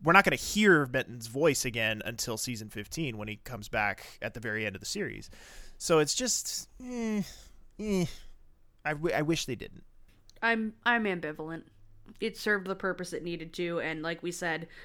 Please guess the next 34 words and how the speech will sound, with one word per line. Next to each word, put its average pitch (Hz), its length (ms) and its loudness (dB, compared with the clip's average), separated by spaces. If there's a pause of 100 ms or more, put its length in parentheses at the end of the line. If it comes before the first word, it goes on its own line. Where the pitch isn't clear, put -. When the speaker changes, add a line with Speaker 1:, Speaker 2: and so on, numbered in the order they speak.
(140)
Speaker 2:
they 185 140 0
fucked 185 280 2
her 185 140 4
over 175 260 2
on 170 140 0
getting 170 220 -2
her 175 140 2
to 175 80 2
know 165 180 -2
any 165 260 -2
other 160 180 -2
characters, 160 640 -2
so 170 160 -2
how 156 200 0
else 151 160 -6
were 175 60 -6
they 147 120 -8
gonna 143 180 -8
do 127 200 -10
this? 127 360 -12
Speaker 1:
Yeah, 151 360 8
and 190 100 8
I 214 60 12
do 294 180 6
like 190 220 8
it - 80 2
from 135 200 -4
that 117 220 4
perspective 190 520 6
of 135 120 2
I, 123 140 2 (100)
I, 139 180 4
I 135 100 6
like, 139 380 4